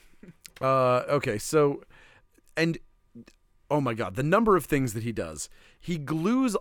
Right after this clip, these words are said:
all of the daughter's stuffed animals together. Like, he's, not only is he destroying, like, an entire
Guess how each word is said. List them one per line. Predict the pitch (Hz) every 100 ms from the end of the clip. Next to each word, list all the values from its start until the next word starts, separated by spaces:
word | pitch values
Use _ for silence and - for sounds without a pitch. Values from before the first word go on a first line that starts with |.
| -
all | 135 156 165
of | 156 120
the | 139
daughter's | 110 131 117 131 120 113 -
stuffed | - 123 117 - -
animals | 117 110 87 82
together. | - 110 104 87 87 - -
Like, | 170 -
he's, | 226 190
not | 208 262 277
only | 254 240
is | 202 185
he | 180 185
destroying, | 143 165 - - 156 156 156 151 135 117 107 - - - -
like, | 147 127 - _ -
an | 156
entire | 156 135 - 147 165